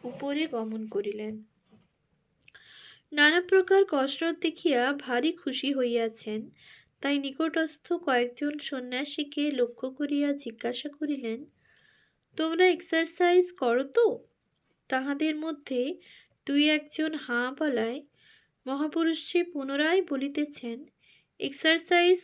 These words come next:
নিত্য নিয়মিতভাবে করা উচিত। শাস্ত্রে আছে, 'শরীর মাদ্যাং খলু ধর্ম সাধনম',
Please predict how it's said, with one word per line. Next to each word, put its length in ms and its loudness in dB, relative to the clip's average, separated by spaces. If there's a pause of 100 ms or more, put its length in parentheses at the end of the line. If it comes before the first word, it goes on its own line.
নিত্য 460 -4
নিয়মিতভাবে 1080 -2
করা 360 0
উচিত। 540 -6 (720)
শাস্ত্রে 580 0
আছে, 600 0 (400)
'শরীর 500 2
মাদ্যাং 760 -4
খলু 540 0
ধর্ম 520 -4
সাধনম', 920 -6